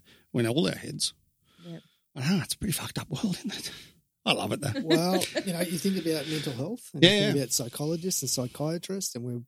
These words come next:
Speaker 3: building down stigma, and we have Beyond Blue, and we have Lifeline, and we have all these organisations, all these support networks. And I heard the other day that suicide is actually on the increase.
Speaker 2: Mm.
Speaker 1: Why? What's the, is,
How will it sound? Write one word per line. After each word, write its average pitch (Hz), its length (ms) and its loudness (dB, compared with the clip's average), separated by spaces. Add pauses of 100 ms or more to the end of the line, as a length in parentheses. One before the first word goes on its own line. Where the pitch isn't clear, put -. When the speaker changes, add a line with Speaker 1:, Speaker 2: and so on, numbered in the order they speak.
(120)
Speaker 3:
building 143 320 2
down 127 260 0
stigma, 175 440 0
and 147 200 0
we 120 100 -4
have 120 180 -2
Beyond 123 320 0
Blue, 170 300 2
and 156 60 0
we 117 100 -2
have 110 180 -4
Lifeline, 165 520 -2
and 135 80 2
we 117 100 0
have 120 100 0
all 139 180 2
these 123 160 2
organisations, 135 920 -2
all 139 140 2
these 123 200 0
support 123 360 -4
networks. 170 500 -4 (460)
And 131 340 -4
I 131 140 2
heard 139 140 2
the 127 100 -2
other 127 140 -2
day 127 120 -4
that 127 140 -6
suicide 123 540 0 (180)
is 120 180 -12
actually 120 300 -8
on 120 160 -8
the 120 60 -10
increase. - 500 -12 (340)
Speaker 2:
Mm. 180 280 -12 (920)
Speaker 1:
Why? 156 340 2 (160)
What's 170 240 0
the, 139 240 0 (320)
is, 160 220 2